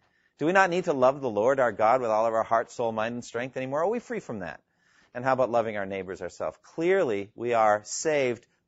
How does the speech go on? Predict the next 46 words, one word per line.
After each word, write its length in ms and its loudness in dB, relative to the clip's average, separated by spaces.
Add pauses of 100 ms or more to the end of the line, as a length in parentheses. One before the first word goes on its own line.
(140)
to 160 -4
the 120 -4
law, 380 -2 (600)
not 300 -2
by 260 10
the 100 2
law, 240 6
but 100 -4
we're 120 0
brought 260 2
back 260 2
to 140 -6
the 100 -4
law, 260 4
and 200 -6
God 320 2
works 320 0
that 240 -2
law 220 4
in 240 -6
us 160 -8
by 160 0
the 80 -10
power 260 -4
of 60 -6
the 60 -8
Spirit 440 -8 (320)
in 120 -6
order 320 0
that 180 -2
the 100 -4
righteous 440 0
requirements 540 -2
of 60 -10
the 60 -6
law 160 2
might 160 -6
be 80 -12
fully 340 -6
met 300 -8
in 240 -12
us. 480 -6 (500)
Uh, 160 0
Romans 540 -2
eight 180 -6
four. 440 -6